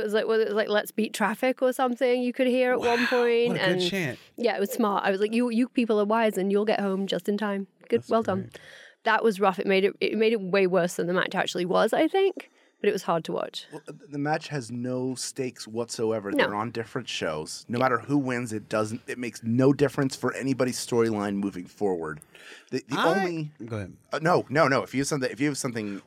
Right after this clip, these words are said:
Speaker 2: Well, I was just gonna
Speaker 3: please.
Speaker 2: say that I do think that the decision to have Reigns go over Samoa Joe was what bothered me about the match. The chin locks didn't
Speaker 1: Mm-hmm.
Speaker 2: bother me as m-, like, I know it, it didn't make for an exciting match,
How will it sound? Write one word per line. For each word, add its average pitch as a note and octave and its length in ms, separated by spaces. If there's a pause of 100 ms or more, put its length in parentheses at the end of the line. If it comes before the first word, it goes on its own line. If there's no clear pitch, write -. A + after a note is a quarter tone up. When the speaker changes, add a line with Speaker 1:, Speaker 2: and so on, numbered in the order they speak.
Speaker 2:
Well, C4+ 180
I A#3 140
was D#4 120
just D4+ 200
gonna F#3+ 160
Speaker 3:
please. D3 120
Speaker 2:
say A2 320
that G2 240
I A#2+ 200
do B2+ 360
think F2+ 520
that D#2+ 160
the F2 100
decision G#2+ 680
to - 120
have F#2 420
Reigns F2 360
go - 240
over D2+ 480
Samoa B1 480
Joe C2 420
was F2+ 680 (1080)
what G#2+ 380
bothered F2 560
me F2 260
about - 360
the - 80
match. D#2 300
The G#2 60
chin G#3 220
locks F#3 220
didn't E3+ 140
Speaker 1:
Mm-hmm. C#3 40
Speaker 2:
bother C3 240
me A2+ 120
as G2+ 100
m-, G2 80
like, G#2 300
I G#2+ 80
know B2+ 180
it, G#2+ 140
it G#2 340
didn't G2+ 180
make F#2+ 140
for - 100
an F2 60
exciting E2+ 420
match, F2 360